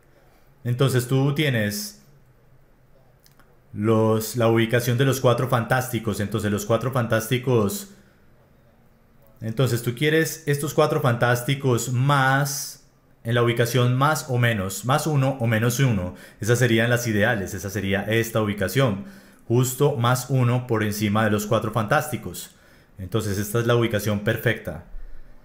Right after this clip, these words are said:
Entonces, el más uno es justo por encima. Aquí está el más dos y aquí estaría la ubicación más tres.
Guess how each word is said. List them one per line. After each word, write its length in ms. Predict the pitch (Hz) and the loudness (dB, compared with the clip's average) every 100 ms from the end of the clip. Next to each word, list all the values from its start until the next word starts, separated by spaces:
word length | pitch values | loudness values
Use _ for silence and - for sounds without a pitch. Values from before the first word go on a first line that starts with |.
| - - | -20 -14
Entonces, 540 | 107 101 117 110 107 101 | -8 -2 -2 0 -2 0
el 240 | 117 113 | 2 2
más 320 | 117 127 135 | 2 2 0
uno 420 | 156 175 165 139 139 | -2 0 2 2 2
es 180 | 117 - | -2 0
justo 320 | 143 143 139 | -4 -2 -2
por 100 | 113 | 0
encima. 640 | 110 123 110 104 104 - - _ _ _ _ _ _ | 0 0 0 0 -4 -10 -20 _ _ _ _ _ _
Aquí 420 | 98 101 - 110 107 | -6 -6 -2 0 2
está 520 | 107 - 113 117 110 | 0 0 0 2 0
el 160 | 113 | 0
más 260 | 117 131 120 | 2 0 2
dos 380 | 117 110 117 - | 2 2 0 -2
y 80 | 107 | -4
aquí 160 | 107 | -2
estaría 440 | 104 - 107 107 107 | -4 0 0 2 2
la 100 | 104 | 2
ubicación 440 | 101 95 104 95 | 0 -2 -2 -2
más 240 | 98 98 | -2 -2
tres. 480 | - 92 87 - - | -2 -4 -4 -8 -14